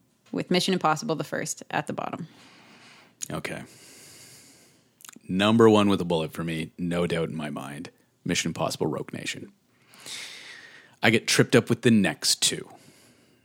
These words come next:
Speaker 2: And what I am going to say is I came in here intending to put Ghost Protocol above Fallout and felt weird about that. You have converted me on this count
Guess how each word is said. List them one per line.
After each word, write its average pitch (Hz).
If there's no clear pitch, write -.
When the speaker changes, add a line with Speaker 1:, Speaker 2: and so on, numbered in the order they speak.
Speaker 2:
And 92
what 85
I 90
am 107
going 117
to 147
say -
is 92
I 87
came 117
in 101
here 90
intending 151
to -
put -
Ghost 104
Protocol 87
above 80
Fallout -
and 95
felt -
weird 98
about 107
that. 127
You 107
have 113
converted 113
me 117
on 98
this 92
count -